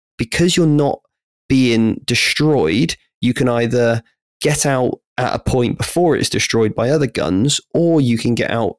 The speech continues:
at, at the point where you're not battle shocked either, 'cause this is a disembark rather than a,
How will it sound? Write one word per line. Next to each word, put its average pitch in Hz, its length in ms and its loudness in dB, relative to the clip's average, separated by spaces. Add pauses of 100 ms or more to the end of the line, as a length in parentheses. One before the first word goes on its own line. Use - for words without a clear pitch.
at, 127 180 -2
at 123 160 -4
the 117 80 -4
point 110 300 -2
where 123 120 2
you're 123 120 2
not 139 300 0
battle 165 240 -2
shocked - 360 -2
either, 135 260 2
'cause - 180 -2
this 120 160 0
is 120 100 0
a 120 60 2
disembark 113 840 -2
rather 117 320 0
than 113 400 2
a, 113 360 0